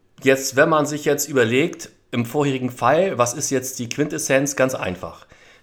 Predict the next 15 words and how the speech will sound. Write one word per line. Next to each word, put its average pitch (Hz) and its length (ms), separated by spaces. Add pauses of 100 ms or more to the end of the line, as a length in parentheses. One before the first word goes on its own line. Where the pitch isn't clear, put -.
Der 120 100
Arbeitgeber 139 460
kann 156 240
natürlich 139 460
auch 160 420 (400)
den 123 180
Arbeitnehmer, 117 840 (120)
der 110 380
fünfzehn 156 400
Jahre 127 180
dabei 107 380
ist, - 480 (380)
über 143 200
vierzig 127 480
ist - 460